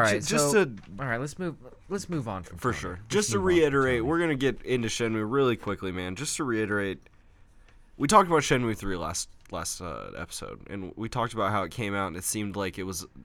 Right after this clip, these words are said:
Speaker 2: r-, a game really only for people who wanted to play.
Speaker 1: A lot of fan service.
Speaker 2: Yeah, a lot of fa-, it's, like, almost all fan service.
Speaker 1: Yes.
Speaker 2: Well, as it turns out,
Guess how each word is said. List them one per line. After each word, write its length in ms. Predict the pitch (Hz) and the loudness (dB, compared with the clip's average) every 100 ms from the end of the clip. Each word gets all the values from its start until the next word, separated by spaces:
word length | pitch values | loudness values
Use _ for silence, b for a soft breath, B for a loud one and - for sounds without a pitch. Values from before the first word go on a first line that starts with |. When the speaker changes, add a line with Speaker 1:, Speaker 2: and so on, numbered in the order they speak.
| 110 | -6
Speaker 2:
r-, 120 | 104 | -2
a 80 | 117 | 0
game 340 | 120 131 120 | 2 2 0
really 300 | 123 151 139 | 0 4 4
only 420 | - 131 135 123 | 2 -2 -2 -2
for 400 | 113 - 139 127 | -4 -4 -2 -2
people 680 | 123 - 151 139 107 95 95 b b b b | -4 -8 -8 -6 -4 -4 -4 b b b b
who 120 | - | -4
wanted 400 | 117 120 123 120 | -2 2 0 0
to 80 | 107 | -4
play. 460 | - - 107 87 80 90 | 2 2 4 0 -4 -4
Speaker 1:
A 20 | |
lot 220 | 127 147 | 0 0
of 80 | 147 | 0
fan 320 | - 98 95 | -2 -4 -2
service. 280 | 92 - 92 | -6 -6 -4
Speaker 2:
Yeah, 160 | 127 113 | -2 0
a 60 | 123 | 2
lot 220 | 127 123 | 4 2
of 80 | 110 | 0
fa-, 180 | - 123 | -2 -2
it's, 160 | 131 | -2
like, 160 | 135 123 - | -2 -2 0
almost 320 | 123 113 - | 0 0 -4
all 140 | 196 | -6
fan 180 | - 80 | -6 -10
service. 380 | - 55 - - | -10 -12 -14 -4
Speaker 1:
Yes. 80 | 135 | 2
Speaker 2:
Well, 180 | 208 | 4
as 220 | - 180 202 | 4 2 0
it 100 | - | -4
turns 300 | 156 127 117 | -2 0 2
out, 260 | 110 95 | 2 0